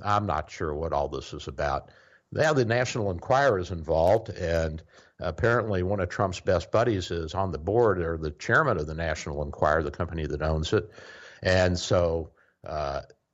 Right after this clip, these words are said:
th-, and that, that's what's got, uh, Jeff Bezos all riled up, because Bezos spoke ill of the president, and the president said, "Well, you know, we got dirt on you too, bud." And so the National Enquirer said, "Well, here you go. Here's the dirt.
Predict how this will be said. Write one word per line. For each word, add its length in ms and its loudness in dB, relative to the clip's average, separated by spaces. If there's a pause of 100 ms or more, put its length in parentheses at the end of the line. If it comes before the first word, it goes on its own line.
(300)
th-, 140 0
and 180 2
that, 160 2
that's 260 2
what's 280 0
got, 360 -2
uh, 140 -4
Jeff 320 -4
Bezos 500 0
all 160 0
riled 340 2
up, 200 0
because 380 -4
Bezos 460 0
spoke 600 -2
ill 260 4
of 80 -2
the 60 -8
president, 520 0
and 80 -10
the 60 -8
president 440 0
said, 120 2
"Well, 300 0
you 100 0
know, 100 2
we 100 4
got 240 2
dirt 200 2
on 220 2
you 140 -6
too, 260 -8
bud." 380 -2 (500)
And 300 -2
so 220 4
the 100 0
National 420 0
Enquirer 360 2
said, 360 -4
"Well, 160 0
here 180 2
you 140 -4
go. 380 4
Here's 320 -4
the 100 -4
dirt. 400 0